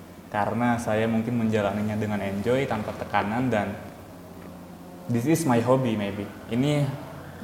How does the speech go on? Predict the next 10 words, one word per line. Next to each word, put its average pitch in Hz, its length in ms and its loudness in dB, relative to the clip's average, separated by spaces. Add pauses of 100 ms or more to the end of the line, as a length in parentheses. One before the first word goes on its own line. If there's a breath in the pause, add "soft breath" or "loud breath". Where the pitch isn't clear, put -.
ke-, 113 400 4
kesukaanku, 120 920 2
hobiku, 117 560 -2
dan 101 380 2
saya 123 160 4
menjalaninya 127 560 6
dengan, 107 320 4 (1200)
ya, 127 220 -4
dengan 98 420 -2
enjoy. 104 380 -2